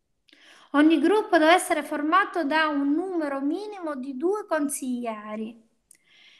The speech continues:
I consiglieri che non appartengono ad alcun gruppo sono inclusi d'ufficio in un unico gruppo misto.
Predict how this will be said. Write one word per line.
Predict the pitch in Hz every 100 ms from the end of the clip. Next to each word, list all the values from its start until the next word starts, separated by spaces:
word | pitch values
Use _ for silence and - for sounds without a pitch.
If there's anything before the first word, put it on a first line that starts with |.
| _
I | 294 285
consiglieri | 320 320 339 311 370 403 370 294 277
che | 285
non | 302 311
appartengono | 311 320 311 - 403 392 330
ad | 294
alcun | 302 302 370 349
gruppo | 294 277 262 262 - 302
sono | 302 370 403 349
inclusi | 285 339 381 370
d'ufficio | 277 285 - 349 403 370
in | 330
un | 302 302
unico | 370 381 339 285
gruppo | 302 381 - 302
misto. | 285 269 247 - - 240 226 - _